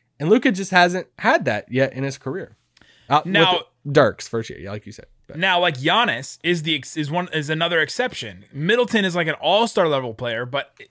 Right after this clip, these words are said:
Speaker 2: is he, he's not, like, I don't know if he's, is he making the Hall of Fame? Maybe just on res-, like, just on full
Speaker 1: I mean,
Speaker 2: resume.
Speaker 1: you,
Speaker 2: If,
Speaker 1: may,
Speaker 2: if
Speaker 1: you
Speaker 2: they,
Speaker 1: score
Speaker 2: like
Speaker 1: twenty thousand now, you're pretty much getting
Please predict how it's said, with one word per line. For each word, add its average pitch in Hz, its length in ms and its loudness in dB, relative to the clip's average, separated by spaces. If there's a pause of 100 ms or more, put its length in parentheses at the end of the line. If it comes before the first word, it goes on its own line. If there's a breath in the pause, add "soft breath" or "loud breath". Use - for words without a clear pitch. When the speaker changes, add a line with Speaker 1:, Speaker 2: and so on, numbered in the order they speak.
Speaker 2:
is 175 220 -6
he, 214 340 -10
he's 208 280 -6
not, 214 220 0
like, 180 220 -2
I 196 100 -8
don't 226 140 -4
know 190 140 0
if 160 80 -8
he's, 160 220 -8
is 156 120 -6
he 190 80 -6
making 208 260 -2
the 202 60 -2
Hall 196 180 2
of 185 80 -6
Fame? 226 300 -4
Maybe 185 240 -4
just 185 240 -10
on 143 160 -2
res-, 185 340 -2
like, 139 200 -6
just 156 160 -10
on 139 260 -8 (540 soft breath)
full 190 240 -2
Speaker 1:
I - 20 -2
mean, 160 60 -2
Speaker 2:
resume. 170 360 2
Speaker 1:
you, 214 60 6
Speaker 2:
If, - 200 0
Speaker 1:
may, 175 60 -4
Speaker 2:
if 156 60 -6
Speaker 1:
you 196 80 4
Speaker 2:
they, 165 60 2
Speaker 1:
score 165 160 2
Speaker 2:
like 175 60 -2
Speaker 1:
twenty 180 280 2
thousand 151 480 2
now, 123 200 2
you're 120 200 0
pretty - 260 -2
much 135 220 2
getting 120 220 2